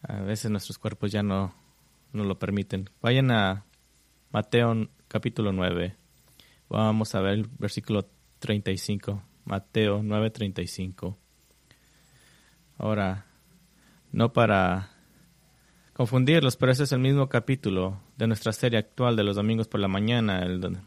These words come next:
de Mateo ocho y nueve. En realidad me estoy tomando una breve descanso de nuestra serie regular. Solo para que lo sepas,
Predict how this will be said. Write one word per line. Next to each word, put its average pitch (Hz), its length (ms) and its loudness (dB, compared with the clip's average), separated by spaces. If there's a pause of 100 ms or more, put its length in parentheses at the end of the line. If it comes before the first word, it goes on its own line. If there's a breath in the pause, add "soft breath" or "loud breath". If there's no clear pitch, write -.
de 101 380 2
Mateo 101 340 0
ocho 98 400 0
y 98 100 -2
nueve. 101 540 0 (220)
En 110 140 -4
realidad 113 340 2
me 120 220 2
estoy 120 340 0
tomando 117 400 0
una 117 140 2
breve 117 480 2
descanso 135 680 0
de 110 60 4
nuestra 104 260 -2
serie 113 380 2 (180)
regular. 98 560 0 (2250 soft breath)
Solo 131 340 2
para 110 220 2
que 113 140 2
lo 104 100 0
sepas, 98 880 -4